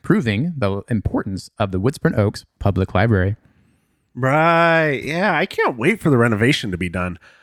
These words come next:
Speaker 2: I heard they finally got the permits a few months ago to put in the world's largest indoor miniature golf course.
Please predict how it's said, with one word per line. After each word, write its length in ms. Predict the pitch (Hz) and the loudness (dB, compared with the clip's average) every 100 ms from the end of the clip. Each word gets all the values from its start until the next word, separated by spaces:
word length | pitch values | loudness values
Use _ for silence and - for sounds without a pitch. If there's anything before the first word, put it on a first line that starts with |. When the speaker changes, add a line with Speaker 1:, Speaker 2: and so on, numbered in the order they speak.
| _ _ | _ _
Speaker 2:
I 60 | 151 | 0
heard 160 | 262 | 2
they 80 | 302 | 2
finally 340 | - 147 170 180 | 2 2 2 2
got 160 | 170 | 0
the 80 | 120 | 0
permits 320 | - 139 165 | 0 -2 -2
a 60 | 113 | -4
few 160 | 143 | -2
months 240 | 123 117 165 | 0 -2 -4
ago 200 | 156 160 | -2 0
to 100 | 135 | 0
put 140 | 147 | 0
in 200 | 151 151 | 0 -2
the 60 | 131 | 0
world's 280 | 120 120 101 | 0 0 -2
largest 480 | 104 127 147 - - | -2 0 -2 -6 -6
indoor 380 | 123 127 135 127 | -4 0 0 0
miniature 380 | 107 117 - 107 | 0 -2 -4 -8
golf 360 | 87 82 92 - | -6 -6 -6 -8
course. 400 | - - - | -18 -18 -18